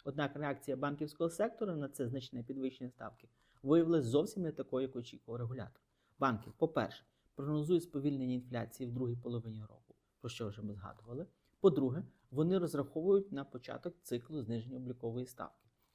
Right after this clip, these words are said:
Адже, згідно з макропрогнозом Національного банку, це зниження очікується вже в червні поточного року.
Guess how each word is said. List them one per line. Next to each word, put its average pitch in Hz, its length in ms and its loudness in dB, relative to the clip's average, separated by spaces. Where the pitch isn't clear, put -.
Адже, 107 340 0
згідно 117 360 -4
з - 80 -10
макропрогнозом 147 680 -6
Національного 165 580 -2
банку, 175 460 -2
це 143 160 2
зниження 156 500 0
очікується - 600 -10
вже 127 300 -12
в - 60 -20
червні 123 580 -2
поточного 120 580 -6
року. 120 220 -10